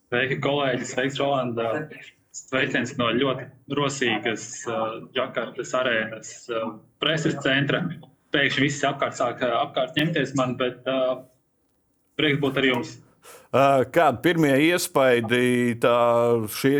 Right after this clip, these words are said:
Speaker 2: svētku atmosfēra, ko Rolands teica, nevar sagaidīt to pirmo iemetienu un spēles sākumu? Tev arī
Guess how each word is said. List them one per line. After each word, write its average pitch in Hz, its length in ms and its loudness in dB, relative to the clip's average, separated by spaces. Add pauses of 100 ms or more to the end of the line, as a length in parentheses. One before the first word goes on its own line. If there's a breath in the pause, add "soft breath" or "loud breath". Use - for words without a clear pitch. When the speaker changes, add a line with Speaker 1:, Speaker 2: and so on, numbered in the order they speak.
Speaker 2:
svētku 156 480 2
atmosfēra, 131 560 2
ko 123 160 4
Rolands 139 400 4
teica, 143 360 2
nevar 139 300 4
sagaidīt 120 580 2
to 117 140 2
pirmo 135 380 2
iemetienu 120 800 2
un 113 80 -4
spēles 147 560 0
sākumu? 120 580 2
Tev 113 220 0
arī 185 180 0